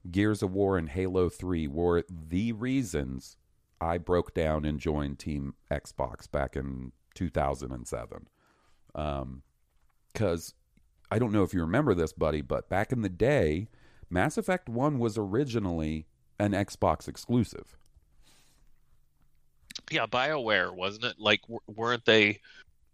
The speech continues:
Speaker 2: exclusive to Xbox, like Knights of the Old Republic and,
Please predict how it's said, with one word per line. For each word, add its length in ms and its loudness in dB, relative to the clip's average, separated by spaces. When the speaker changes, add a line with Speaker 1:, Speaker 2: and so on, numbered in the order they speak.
Speaker 2:
exclusive 720 0
to 220 0
Xbox, 600 2
like 160 8
Knights 260 4
of 40 -2
the 60 6
Old 140 6
Republic 520 2
and, 220 -4